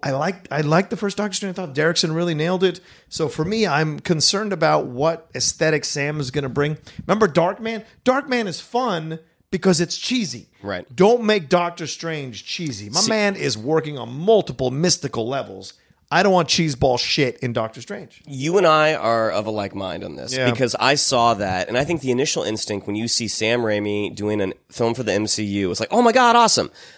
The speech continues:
Speaker 2: But then it's like, "Okay, he's coming into a world that's already been established."
Speaker 1: Yeah.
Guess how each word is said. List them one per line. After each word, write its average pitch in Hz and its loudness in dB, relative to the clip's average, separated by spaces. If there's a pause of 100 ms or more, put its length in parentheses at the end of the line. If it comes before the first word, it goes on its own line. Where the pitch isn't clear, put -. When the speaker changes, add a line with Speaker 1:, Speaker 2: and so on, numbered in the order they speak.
(180)
Speaker 2:
But 131 -2
then 143 0
it's 131 0
like, 139 -4
"Okay, 175 2
he's 139 -4
coming 170 -2
into 165 2
a 156 -4
world 127 4
that's - -6
already 110 2
been 135 0
established." 101 -2
Speaker 1:
Yeah. 95 -4